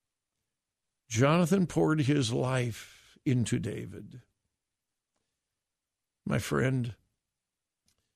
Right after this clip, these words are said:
maybe you have someone close to you, near to you, that God is developing for great service. Now, they're not gonna be the king of Israel,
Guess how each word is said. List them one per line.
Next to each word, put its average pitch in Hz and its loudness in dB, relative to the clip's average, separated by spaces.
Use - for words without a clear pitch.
maybe 190 2
you 170 4
have 139 0
someone 131 0
close 143 0
to 135 2
you, 131 4
near 135 2
to - -4
you, 127 2
that 120 -4
God 180 0
is 156 0
developing 127 0
for 135 -4
great 139 2
service. 147 -4
Now, 220 4
they're 196 4
not 190 4
gonna 160 4
be 147 4
the 123 -2
king 139 2
of 113 -4
Israel, 139 0